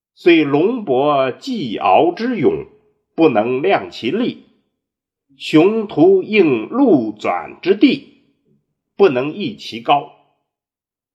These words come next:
忧思入于毫间，意气迷于语内。鬼出神入，追虚补危，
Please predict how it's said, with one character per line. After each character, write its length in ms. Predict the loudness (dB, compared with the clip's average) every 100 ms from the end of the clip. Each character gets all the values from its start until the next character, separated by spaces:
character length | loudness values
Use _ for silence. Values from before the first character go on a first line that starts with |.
| _ _ _
忧 340 | 0 2 4
思 800 | 0 -2 -4 0 0 -2 -8 _ 0
入 200 | 2 2
于 260 | 2 2
毫 480 | 0 -6 0 2 2
间， 400 | 4 2 2 -6 _ _ _ _ _ _ _ _ _ _
意 380 | -2 0 0 -4
气 600 | -2 0 0 -2 -6 -12
迷 360 | -4 2 2 2
于 400 | 0 -4 -4 -6
语 440 | -12 -12 -12 -10 -2
内。 340 | 0 -2 -10 _ _ _ _ _ _ _
鬼 460 | 2 4 2 -2
出 480 | -6 -2 0 0 -4
神 300 | -4 -2 -2
入， 580 | 0 2 2 0 -16 _ _ _ _ _ _ _ _
追 420 | 2 4 2 -2
虚 480 | -6 -6 -4 -4 -6
补 380 | -6 -6 -4 0
危， 560 | 0 0 -8 _ _